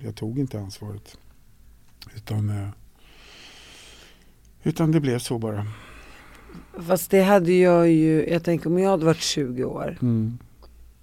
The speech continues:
Speaker 2: och då i det här fallet legat med dig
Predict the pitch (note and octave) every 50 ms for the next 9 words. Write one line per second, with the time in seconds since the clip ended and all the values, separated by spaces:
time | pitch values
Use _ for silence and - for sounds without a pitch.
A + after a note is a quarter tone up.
0 | _ - _ - - - - - - - - - - D#3 C#3+ - - - - C#3+
1 | C3+ C3 - - - - - C#3 C#3 C3 B2+ - C#3+ C3 C3 C3 - - C#3 C3+
2 | C3+ C3+ B2+ C3+ B2+ - - D#3 C3 B2 C3+ C#3+ F#3 F#3